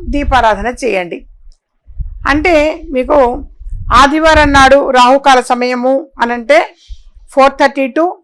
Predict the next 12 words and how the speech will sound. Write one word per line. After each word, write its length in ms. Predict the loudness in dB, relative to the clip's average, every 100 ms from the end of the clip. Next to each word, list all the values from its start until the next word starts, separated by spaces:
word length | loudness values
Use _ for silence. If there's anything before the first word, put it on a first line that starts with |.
| _
సిక్స్, 440 | -8 -8 -8 -8 -8 _ _ _ -8 -6 -4 -6 -4 -4 -2
సాయంత్రం 640 | 0 2 2 0 0 -2 -2
పూట 240 | -4 -2 -2 -2
నాలుగున్నర 600 | -2 0 0 -2 -2 -2
నుంచి 220 | -2 -2
ఆరు 240 | 2 4 4
గంటల 320 | 0 -2 -2
వరకు. 360 | -2 -2 -6 -10 -18 -14
సోమవారం 640 | -2 0 2 2 0 0 0
నాడు 320 | 0 0 -4 -12 -20 -16 -8 -2
ఉదయం 360 | 0 2 0
పూట 560 | 0 0 2 2 2